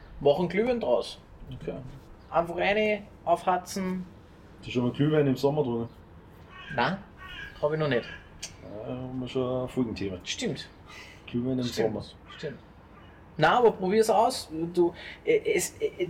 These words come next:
Speaker 1: das Thema Wein und deswegen, glaub ich, machen wir ja auch den Podcast, ähm, und deswegen gibt's ja auch so viel, äh, Weinexpertisen oder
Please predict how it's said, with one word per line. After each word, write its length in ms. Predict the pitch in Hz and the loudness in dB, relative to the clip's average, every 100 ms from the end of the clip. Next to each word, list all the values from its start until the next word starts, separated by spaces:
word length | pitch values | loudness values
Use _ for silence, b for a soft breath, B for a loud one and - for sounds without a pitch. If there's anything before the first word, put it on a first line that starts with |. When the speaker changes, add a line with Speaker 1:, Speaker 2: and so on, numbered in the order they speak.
| 165 | 0
Speaker 1:
das 220 | 190 185 - | 0 0 2
Thema 360 | 185 202 175 | 4 6 6
Wein 240 | 143 165 196 | 6 6 6
und 180 | 175 | 4
deswegen, 340 | 175 - 175 170 | 0 2 2 4
glaub 200 | 170 160 | 4 4
ich, 60 | 160 | 6
machen 280 | 156 165 | 6 6
wir 80 | 160 | 6
ja 200 | 160 143 | 8 6
auch 40 | 147 | 4
den 180 | 143 | 0
Podcast, 720 | 151 165 - - 127 156 - - | 2 2 2 2 2 2 -2 -4
ähm, 280 | 147 143 143 | -2 -2 -2
und 240 | 147 143 | -4 0
deswegen 440 | 147 - 143 147 - B B - | -2 2 0 0 -6 B B -2
gibt's 300 | 180 - - | -2 0 2
ja 240 | - - | 2 0
auch 60 | - | -4
so 360 | - 175 196 | -4 -2 -2
viel, 520 | 196 - 180 196 202 196 B B B - | -4 -4 -2 0 -2 -6 B B B -10
äh, 260 | - 143 139 - 147 127 | -2 0 -2 -4 -6 0
Weinexpertisen 1800 | 135 160 180 180 180 - 160 - - 170 - - 196 196 190 185 190 175 | 2 4 4 2 0 -4 -6 -4 0 0 0 -4 -4 -2 -4 -2 -2 0
oder 460 | 147 156 151 143 | 6 8 8 6